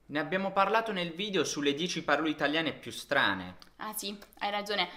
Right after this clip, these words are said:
Speaker 2: ho avuto un lapsus.
Speaker 1: Mm. La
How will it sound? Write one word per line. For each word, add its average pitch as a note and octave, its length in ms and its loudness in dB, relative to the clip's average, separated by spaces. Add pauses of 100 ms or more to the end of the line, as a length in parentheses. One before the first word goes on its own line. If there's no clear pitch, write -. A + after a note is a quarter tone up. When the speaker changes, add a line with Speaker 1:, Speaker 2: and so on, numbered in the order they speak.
(160)
Speaker 2:
ho - 100 -6
avuto A3+ 240 -2
un G3 80 -4
lapsus. - 560 -6 (120)
Speaker 1:
Mm. G#2 120 -14 (1300)
La B2+ 540 4